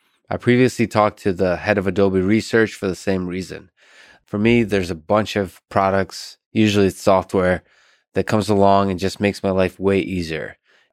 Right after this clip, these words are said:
Examples are Adobe Premiere for video editing, Isotope R X for cleaning up audio, AutoHotkey on Windows for automating keyboard and mouse tasks,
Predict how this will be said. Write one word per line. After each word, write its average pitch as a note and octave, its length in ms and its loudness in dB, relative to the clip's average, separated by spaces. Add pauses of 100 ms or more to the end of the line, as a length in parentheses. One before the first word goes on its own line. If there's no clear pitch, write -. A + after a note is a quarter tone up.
(100)
Examples G#2+ 560 0
are G2 240 2
Adobe G2 380 -2
Premiere G2 420 0
for - 160 -12
video A#2+ 260 2
editing, A2 480 2 (340)
Isotope G2 520 -2
R G2 180 4
X G2+ 240 0
for F#2 260 -8
cleaning F#2 380 -4
up F2+ 160 -8
audio, G2+ 560 2 (340)
AutoHotkey G2+ 760 0
on F#2+ 180 0
Windows G#2 480 2
for F#2 160 -4
automating F#2+ 400 0
keyboard G2 420 -4
and E2+ 160 -12 (340)
mouse G2 380 0
tasks, - 640 -2